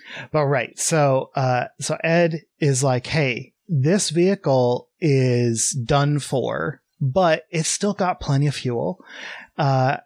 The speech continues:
and it's already in a reasonably high orbit. Um, maybe we can use this to test out some of these theories." Um, so he got in touch with Rex Rydenor. I could be pronouncing this last name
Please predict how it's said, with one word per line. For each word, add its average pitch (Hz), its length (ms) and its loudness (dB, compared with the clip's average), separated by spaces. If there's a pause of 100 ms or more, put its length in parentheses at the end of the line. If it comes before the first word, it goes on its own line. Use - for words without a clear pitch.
(120)
and 147 220 2
it's 139 220 -2
already 170 600 2
in 151 140 2
a 139 100 2
reasonably 135 760 2
high 131 380 -2
orbit. 131 580 -2 (560)
Um, 123 420 0
maybe 156 800 2 (320)
we 139 220 2
can 139 240 0
use 135 340 2
this 120 220 -2
to 135 140 -4
test - 480 -2
out 143 280 0
some 120 220 -4
of 131 60 -6
these 131 260 -4
theories." 175 640 -2 (580)
Um, 123 300 -2
so - 160 -4
he 135 160 2
got 180 300 -2
in 156 100 -2
touch 147 400 -2
with 131 420 0 (120)
Rex 143 500 0
Rydenor. 131 960 0 (100)
I 131 100 -4
could 151 180 -4
be 170 120 0
pronouncing 135 420 -4
this 120 140 -4
last 120 240 -6
name 120 360 -4